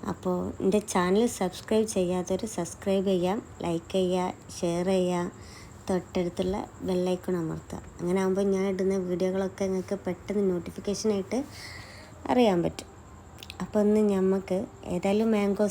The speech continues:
സീസൺ അല്ലേ, അപ്പോൾ മാംഗോനെ കൊണ്ട് ഐസ്ക്രീം ഉണ്ടാക്കി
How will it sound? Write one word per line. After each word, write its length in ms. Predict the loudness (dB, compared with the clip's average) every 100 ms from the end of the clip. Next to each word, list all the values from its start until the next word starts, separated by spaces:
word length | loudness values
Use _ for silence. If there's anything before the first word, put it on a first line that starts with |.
| 0
സീസൺ 300 | 0 0 2
അല്ലേ, 220 | 0 -2 -4 -10 -18 -18 -18 -10 -8
അപ്പോൾ 260 | -6 -4 -4 -4 -4 -2
മാംഗോനെ 500 | 2 2 2 2 0 -2
കൊണ്ട് 220 | -4 -2 -6 -8 -4 -4
ഐസ്ക്രീം 420 | -4 -4 -2 0 0
ഉണ്ടാക്കി 340 | 0 -4 -4